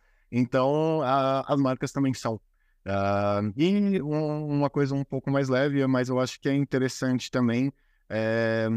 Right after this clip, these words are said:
eu acho que Gossip Girl, é, principalmente a segunda fase da, da, de Gossip Girl, a mais recente, ela mostra um pouquinho como que o, a geração Z, né, como a geração mais nova,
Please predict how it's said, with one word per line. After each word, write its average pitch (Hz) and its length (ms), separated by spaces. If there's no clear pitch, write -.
eu 117 260
acho 120 300
que 120 200
Gossip 120 400
Girl, 110 360
é, 98 480
principalmente 117 800
a 104 580
segunda 131 560
fase 110 540
da, 92 300
da, 92 340
de 95 120
Gossip 92 380
Girl, 113 300
a 95 140
mais 92 180
recente, 127 580
ela 120 480
mostra 156 420
um 185 60
pouquinho 165 500
como 170 340
que 160 540
o, 143 460
a 143 140
geração 165 580
Z, 143 260
né, 127 160
como 139 140
a 135 60
geração 139 480
mais 175 200
nova, 131 460